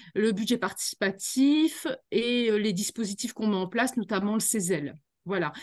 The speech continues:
Et on voudrait que ce, voilà, cette plateforme soit vraiment la porte d'entrée avec, entre les, avec les habitants et la ville sur tout ce qui est démarche participative. Voilà, merci.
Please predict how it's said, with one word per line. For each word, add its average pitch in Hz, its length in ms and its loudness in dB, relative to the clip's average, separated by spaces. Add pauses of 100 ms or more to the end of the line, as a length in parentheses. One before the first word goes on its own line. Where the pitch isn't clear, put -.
(220)
Et 220 160 6
on 240 260 6
voudrait 247 640 4
que 226 180 -4
ce, - 280 -6
voilà, 190 320 2
cette 190 180 -2
plateforme 277 460 0
soit 220 160 0
vraiment 247 320 4
la 240 120 4
porte 247 220 -4
d'entrée 220 360 -2
avec, 202 200 0
entre 208 300 -4
les, 214 180 0
avec 214 320 -2
les 220 140 -2
habitants 233 480 2
et 233 100 2
la 202 140 2
ville 247 360 2 (360)
sur 196 200 -6
tout 277 140 -2
ce - 100 -2
qui - 180 -4
est 240 40 2
démarche 233 400 2
participative. 190 1040 -6 (1800)
Voilà, 190 280 -2
merci. 202 600 -8